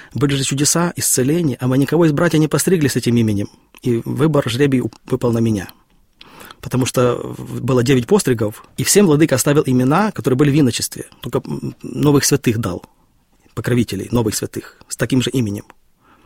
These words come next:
И я слышу ножницы, касающиеся моей головы. Брат наш Пантелеймон постригает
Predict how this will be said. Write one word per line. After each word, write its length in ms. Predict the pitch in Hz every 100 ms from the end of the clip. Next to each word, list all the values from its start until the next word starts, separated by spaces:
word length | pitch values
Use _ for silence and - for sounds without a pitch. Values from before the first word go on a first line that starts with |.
| _ _
И 60 | 135
я 100 | 160
слышу 460 | 156 139 - 117 - _ _ _ _ _ _ _ -
ножницы, 580 | 139 185 170 - 151 151
касающиеся 540 | 135 - 117 110 113 117
моей 160 | 113
головы. 360 | 113 113 156 208 _ _ - - - - _ 123
Брат 280 | 123 202 175
наш 120 | 151
Пантелеймон 720 | 165 160 185 175 123 101 127 _ _ _ _ _ _
постригает 800 | - - 127 135 151 151 156 -